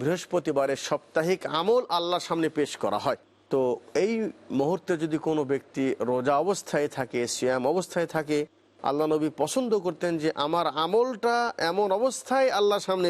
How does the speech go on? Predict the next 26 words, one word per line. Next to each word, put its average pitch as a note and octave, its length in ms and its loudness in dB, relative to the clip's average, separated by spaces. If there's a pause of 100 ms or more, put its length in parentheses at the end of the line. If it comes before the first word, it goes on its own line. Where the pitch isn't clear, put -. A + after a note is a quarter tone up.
(120)
পেশ G3 180 4 (100)
হোক D#4+ 220 4 (540)
যখন D3+ 300 0
নাকি C#3 260 0
আমি G3+ 120 2 (120)
সিয়াম F3 440 2 (140)
অবস্থায় D3 600 0 (540)
ছিলাম। F2+ 260 -4 (960)
এরপরে A3 380 2
যেটা A3+ 200 0
পড়েছে F3+ 240 0 (100)
সেটা D#3 180 2
হলো D3 120 2 (160)
বাবু D#3+ 220 2 (100)
ইস্তিহবাবি F#3+ 680 2 (180)
সওমি A#3 380 4 (140)
সালাসাতি F#3 520 0 (120)
আইয়াম G3+ 380 2
মিন B3 120 2 (100)
কুল্লি F3 300 2
শাহর, B2 260 0 (240)
প্রত্যেক E3+ 420 0 (180)
মাসে C#3+ 280 0 (280)
তিনটি F#3 400 0 (120)
করে F3 240 2 (180)
রোজা C#3+ 240 2